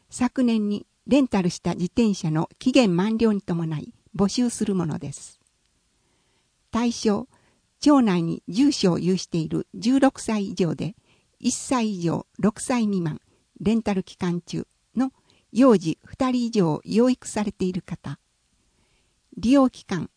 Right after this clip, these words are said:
一年間。更新可。レンタル期間、十月一日から平成二十四年九月三十日。返却期間など含む。募集人員、十九人。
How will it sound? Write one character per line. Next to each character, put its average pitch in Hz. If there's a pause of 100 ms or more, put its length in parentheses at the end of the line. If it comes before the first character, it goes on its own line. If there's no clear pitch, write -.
(200)
一 254
年 214
間。 - (540)
更 240
新 202
可。 - (1000)
レ 240
ン 294
タ 254
ル 226
期 -
間、 - (240)
十 233
月 262
一 -
日 -
か 147
ら 151 (260)
平 254
成 220
二 247
十 226
四 170
年 156
九 -
月 262
三 190
十 175
日。 - (480)
返 269
却 240
期 -
間 180
な 147
ど 165
含 -
む。 - (1040)
募 202
集 269
人 208
員、 160 (380)
十 247
九 196
人。 151